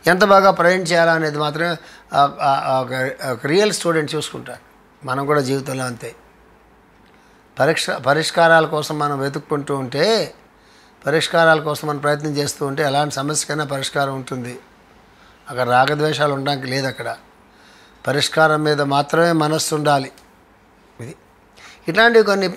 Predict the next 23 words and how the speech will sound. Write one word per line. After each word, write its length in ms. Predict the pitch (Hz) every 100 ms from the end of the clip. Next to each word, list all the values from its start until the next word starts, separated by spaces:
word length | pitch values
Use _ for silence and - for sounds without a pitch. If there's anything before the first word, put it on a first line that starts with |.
| 165
ఇలాంటి 340 | 156 190 214
కొన్ని 200 | 196 180
ఇంపార్టెంట్ 520 | 170 190 208 208 196
పాయింట్స్ 360 | 185 180 180 175
మన 340 | 170 196 165
మనసులో 400 | 147 147 156 -
గట్టిగా 460 | 180 151 147 165 151
ఎస్టాబ్లిష్ 460 | 127 170 180 160 147
చేసుకోవాలండి. 720 | 143 - 135 123 117 120 147 _ - - - 135
ఇవన్నీ 220 | 143 196
ఆధ్యాత్మిక 560 | 170 151 185 180 180
సూత్రాలని 540 | 170 160 160 170 165 151
అనుకోవాలి 420 | 147 151 160 139
మనం. 200 | 123 120 - -
ఇలాంటి 240 | 135 147 147
పాయింట్స్ 420 | 147 165 190 - 147 151 - - _
కొన్ని 180 | - 143
మనం 180 | 135 123
గుర్తుపెట్టుకుంటే 640 | 135 170 170 170 156 147 156
జీవితం 320 | 139 151 160
సాఫీగా 420 | - 143 143 143
ముందుకు 240 | 139 139
సాగుతుంది. 500 | 143 135 127 123 117